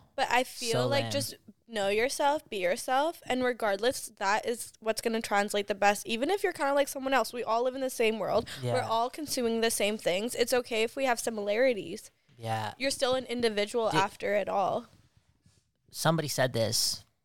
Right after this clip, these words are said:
Speaker 2: I think it was, like, Joe Rogan. He's just like, "Dude, it, it's impossible to be successful by being a hundred percent unique."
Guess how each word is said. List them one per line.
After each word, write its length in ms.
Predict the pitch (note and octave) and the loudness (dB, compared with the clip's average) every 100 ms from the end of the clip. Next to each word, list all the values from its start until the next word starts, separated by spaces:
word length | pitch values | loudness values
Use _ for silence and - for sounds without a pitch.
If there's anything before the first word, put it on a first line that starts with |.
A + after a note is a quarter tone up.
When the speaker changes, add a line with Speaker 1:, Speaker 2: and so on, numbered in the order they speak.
| _ _ _ _ _ _ _ - | _ _ _ _ _ _ _ -16
Speaker 2:
I 40 | |
think 80 | E3 | -8
it 40 | |
was, 100 | F3+ | -4
like, 140 | B2+ A2+ | -4 -4
Joe 140 | A2 | -4
Rogan. 300 | G2+ G#2 G2+ | -2 -4 -6
He's 160 | G2+ G#2 | -10 -16
just 180 | G#2+ - | -16 -10
like, 220 | A2+ - | -10 -8
"Dude, 220 | B2+ B2+ | -8 -8
it, 180 | - - _ | -10 -16 _
it's 220 | C3 - | -6 0
impossible 760 | D3+ C#3+ - A2+ A#2 - B2 B2+ | 2 2 0 2 2 2 0 -2
to 120 | A#2 | -2
be 120 | A#2+ | -2
successful 680 | - A#2+ - A2 - - C3 | -2 -2 0 0 0 0 2
by 140 | A2+ | 2
being 200 | G#2+ A#2 | 4 2
a 80 | A2 | 0
hundred 280 | G2+ A2 A2 | 0 0 2
percent 320 | A2 - A2 | 0 0 0
unique." 440 | A2 G2+ G2 F2 | 2 2 0 -2